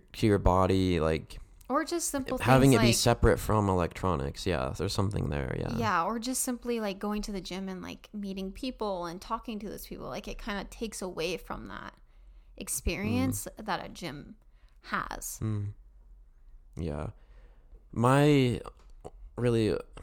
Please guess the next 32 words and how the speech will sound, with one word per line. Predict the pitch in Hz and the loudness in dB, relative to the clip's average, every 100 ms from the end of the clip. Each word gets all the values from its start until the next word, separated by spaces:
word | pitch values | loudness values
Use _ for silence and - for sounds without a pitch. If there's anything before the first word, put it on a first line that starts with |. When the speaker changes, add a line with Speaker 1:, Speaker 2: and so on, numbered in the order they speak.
| - - - | -16 -16 -2
Speaker 1:
I | 120 | 0
agree | 107 98 | 2 2
with | 101 - | 0 -2
you, | 95 | 0
but | 92 76 | 2 2
another | 92 98 - | 0 -2 -2
thing | 92 90 | -2 -2
for | - | -2
me | 87 95 95 92 - - - - - - - - - - | -2 0 0 -2 -8 -20 -20 -20 -20 -20 -20 -18 -14 0
is | 104 98 92 - - - - - - - - - - | 2 4 2 0 -8 -16 -20 -20 -20 -20 -20 -20 2
people | 135 131 135 | 4 6 6
getting, | 127 120 | 4 6
like, | 110 104 | 4 2
s-, | - - - | -2 -4 -2
worked | 104 107 - 92 | 2 2 2 2
up | 95 - | 2 2
and | 92 87 | 0 2
caught | 92 92 | 2 2
up | - | 2
in, | 90 | 2
like, | 90 - - | 0 -2 -4
data | 76 85 87 95 92 - | -2 0 2 2 0 -2
and, | 82 78 | -4 -2
like, | 78 | -4
stats | - - - 92 90 | -6 -4 -2 2 2
Speaker 2:
Yeah. | - - - - | 2 2 0 -2
Speaker 1:
and, | 95 | 0
like, | 90 95 | 0 0
getting | 101 98 | 0 2
overly | - 95 101 101 | 2 2 4 4
obsessed | 104 - 82 82 - | 4 2 2 0 0
about | 80 76 - | 2 4 2